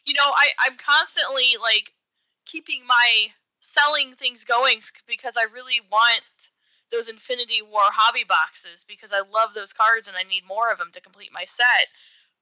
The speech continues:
But, yeah, it's, trading cards are so much fun, and this was amazing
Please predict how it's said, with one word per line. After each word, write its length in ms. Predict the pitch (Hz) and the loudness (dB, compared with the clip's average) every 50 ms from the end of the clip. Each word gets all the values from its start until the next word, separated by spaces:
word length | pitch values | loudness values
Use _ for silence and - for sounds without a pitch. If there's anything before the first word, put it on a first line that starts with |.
| _ - | _ 0
But, 200 | 233 220 202 - - | 0 2 2 2 2
yeah, 220 | 240 262 247 220 - - | 2 4 4 2 2 0
it's, 320 | 247 302 - - - _ _ _ _ _ _ _ _ _ _ _ _ _ _ _ _ _ _ _ _ _ _ _ - | -4 -4 -6 -10 -16 _ _ _ _ _ _ _ _ _ _ _ _ _ _ _ _ _ _ _ _ _ _ _ -14
trading 320 | - - - 311 - 494 453 - | -8 -4 -2 -2 -2 -4 -4 0
cards 240 | 320 262 233 - 196 | 0 0 0 -2 -2
are 60 | - | -2
so 300 | - - - 277 311 339 | 0 0 0 -2 -6 -4
much 300 | 294 226 170 - - - | -4 -2 0 0 -2 -2
fun, 320 | - 214 233 233 - 202 | -2 -2 0 0 0 0
and 160 | 190 196 202 | -2 -8 _
this 200 | 220 330 - - | -20 -14 -14 -14
was 120 | 254 220 208 | -14 -12 -16
amazing 680 | 185 180 185 202 226 254 262 247 220 - 190 185 | -18 -18 _ _ 0 0 0 0 -2 -8 -16 -20